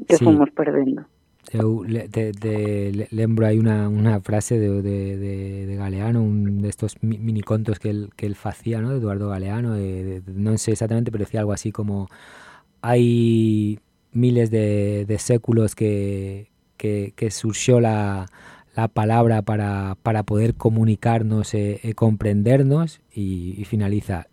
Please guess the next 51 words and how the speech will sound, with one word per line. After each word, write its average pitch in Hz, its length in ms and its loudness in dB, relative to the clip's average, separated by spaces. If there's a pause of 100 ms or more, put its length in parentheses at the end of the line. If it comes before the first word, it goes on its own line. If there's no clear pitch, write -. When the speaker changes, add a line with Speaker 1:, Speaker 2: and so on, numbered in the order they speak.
Speaker 2:
"E 104 100 -4
aí 107 120 2
seguimos". 90 580 -4 (500)
Pues 101 220 -2
en 107 100 0
eso 110 180 2
un 113 140 6
Speaker 1:
Ujú. 110 160 6
Speaker 2:
pouco, 104 140 4
¿no? 107 140 4
De, 110 260 4
de 107 80 0
eso 107 180 -2
se 117 140 0
trata, 98 340 -2
que 95 160 -4
por 95 160 -4
moitas 101 400 0
cousas 113 480 2
que, 107 240 0 (560)
que 117 80 0
es 110 100 2
lo 127 140 8
de 117 80 8
siempre. 123 400 4
Aquí 107 240 0
a 117 60 4
cuestión 117 420 2
no, 101 320 2
no, 101 320 0
evidentemente, 104 640 0
eu 107 80 0
creo, 110 380 0 (100)
sobre 113 320 4
todo, 131 240 10
creo 117 100 4
que 117 140 4
as 110 80 0
redes 117 240 0
pueden 113 480 2
ser 113 240 -2
una, 113 240 4
una, 117 240 0
una, 113 280 -2 (120)
una 117 240 2
ferramenta 110 560 0
moi, 104 400 0
moi 107 240 -2
importante, 120 720 0
un, 107 320 0 (240)
un 156 140 10